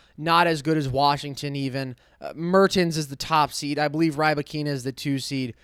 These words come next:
No top ten players there, which is a bit unfortunate 'cause that's a tournament that used to get a really great draw. Like, I remember one time I went and watched the final with my dad, and it was Serena versus Kerber. Serena used to always play that tournament.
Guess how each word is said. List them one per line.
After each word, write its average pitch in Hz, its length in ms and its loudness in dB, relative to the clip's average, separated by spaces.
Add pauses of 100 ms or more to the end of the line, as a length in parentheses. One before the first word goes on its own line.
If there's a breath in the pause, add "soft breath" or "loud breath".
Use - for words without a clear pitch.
(220 soft breath)
No 185 160 4
top 175 260 0
ten 156 160 -2
players 139 420 -2
there, 143 140 0
which 156 160 -4
is 214 80 -4
a 240 60 -6
bit 320 340 0
unfortunate 254 540 0
'cause 160 140 -4
that's 202 280 2
a 135 180 2 (520 soft breath)
tournament 170 400 2
that 147 80 0
used 175 320 0
to 147 60 -4
get 127 220 -2
a 104 80 -2
really 165 500 -4
great 127 480 -4
draw. 117 440 4
Like, 82 200 -8
I 147 80 2
remember 147 300 -2
one 139 260 -2
time 139 280 -2
I 131 100 0
went 139 280 -2
and 120 100 -6
watched 135 320 0
the 123 80 -8
final 139 500 0
with 127 220 -6 (320 soft breath)
my 117 120 -2
dad, 147 380 4
and 131 100 0
it 113 80 -6
was 110 120 -6
Serena 147 500 -2
versus 127 340 -6
Kerber. 147 460 0
Serena 156 380 -2
used 147 200 -2
to 131 60 -2
always 143 340 2
play 143 220 -2
that 135 220 -2
tournament. 139 440 -4